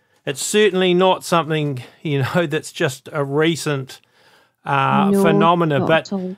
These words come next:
Speaker 1: we, you know, but recently there has been media coverage, coverage of
Speaker 2: Mm.
Speaker 1: this topic that concerns you, and you actually saw a medium on national T V in the U K promoting sex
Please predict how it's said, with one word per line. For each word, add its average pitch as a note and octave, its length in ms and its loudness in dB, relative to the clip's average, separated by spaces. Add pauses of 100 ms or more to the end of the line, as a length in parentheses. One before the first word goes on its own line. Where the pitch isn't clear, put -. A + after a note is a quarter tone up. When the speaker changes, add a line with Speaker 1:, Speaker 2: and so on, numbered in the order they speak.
(160)
Speaker 1:
we, D#3 200 -6
you F3 180 0
know, D3 480 -2 (160)
but E3 340 -2
recently D3 720 0
there C#3 240 0
has F3+ 380 0
been B2+ 340 0
media B2 380 -4
coverage, A#2+ 580 -6 (360)
coverage E3+ 500 -2
of D3+ 260 0
Speaker 2:
Mm. D3+ 60 -8
Speaker 1:
this D3 200 -2
topic C3+ 360 -2
that C3 160 -10
concerns C#3+ 580 -4
you, C3 260 -4
and C3+ 140 -4
you C3+ 160 -2
actually C#3 380 -6
saw C#3+ 340 -2
a B2+ 100 -6
medium C#3 600 -2
on C3 340 -2 (320)
national C#3 540 -2
T C#3 280 -4
V C#3 320 -2
in C3+ 220 -2
the B2 100 -2
U C3+ 260 -4
K C3 280 -4
promoting B2+ 580 -2
sex - 600 -10